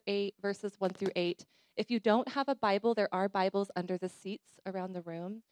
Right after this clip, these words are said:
Um, and if you don't have a Bible, again, at home, please take a Bible home. Um, that's our members' gift to you. Write your name in the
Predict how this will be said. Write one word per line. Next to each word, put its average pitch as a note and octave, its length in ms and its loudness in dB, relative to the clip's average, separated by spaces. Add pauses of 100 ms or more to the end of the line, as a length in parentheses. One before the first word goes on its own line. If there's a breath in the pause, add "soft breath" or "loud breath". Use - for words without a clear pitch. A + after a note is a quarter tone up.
(300 soft breath)
Um, F#3+ 180 0
and F#3+ 80 0
if G3 140 -4
you G3+ 60 -8
don't G3 180 0
have F#3+ 140 -4
a F#3+ 60 0
Bible, F3+ 360 0
again, F3+ 300 -4
at E3+ 100 -4
home, F#3+ 280 -4
please - 360 -4
take G3 380 -4
a F#3 80 -4
Bible F3 420 -6
home. F3+ 320 -10 (380)
Um, F3+ 180 -8
that's G3 300 -4
our G3+ 100 0
members' G3 500 -4
gift F3+ 260 -4
to - 120 -8
you. G#3 220 -2
Write G3 180 2
your A3+ 140 0
name F#3+ 400 -2
in G#3+ 140 -6
the G#3+ 100 -6